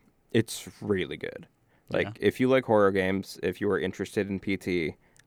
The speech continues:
Speaker 1: um, if you got a chance to play P T and you liked that style
Speaker 2: Oh.
Speaker 1: of game.
Speaker 2: It <laughs> P T, uh, which obviously, you
Speaker 1: It's
Speaker 2: know,
Speaker 1: horrifying.
Speaker 2: Yeah, it,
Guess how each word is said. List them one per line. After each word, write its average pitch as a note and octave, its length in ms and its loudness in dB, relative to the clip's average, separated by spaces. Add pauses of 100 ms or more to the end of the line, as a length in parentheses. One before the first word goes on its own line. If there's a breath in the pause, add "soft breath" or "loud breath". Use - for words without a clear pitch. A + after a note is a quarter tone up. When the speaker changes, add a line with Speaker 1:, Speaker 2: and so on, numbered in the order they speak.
Speaker 1:
um, C#2+ 240 -2
if - 120 -6
you G2+ 60 -6
got G2+ 180 2
a F2+ 40 -2
chance F#2 220 -6
to - 60 -12
play F2+ 200 -2
P B1+ 180 -4
T D#2 200 0
and D#2 120 -2
you E2 160 -4
liked - 300 -6
that D#2 200 -2
style C2 340 -4
Speaker 2:
Oh. G2 80 -2
Speaker 1:
of F#2+ 60 -4
game. D#2+ 380 -2 (440 soft breath)
Speaker 2:
It C#3+ 180 -2 (160)
<laughs> - 380 -2 (600 loud breath)
P C#3+ 180 -4
T, A#2 540 2
uh, G2 540 0 (1500)
which C3 180 -2
obviously, A#2+ 540 2
you G#2 140 -4
Speaker 1:
It's G2+ 40 -4
Speaker 2:
know, F#2+ 140 -2
Speaker 1:
horrifying. F2 600 4
Speaker 2:
Yeah, G#2 240 -4
it, G#2+ 220 -8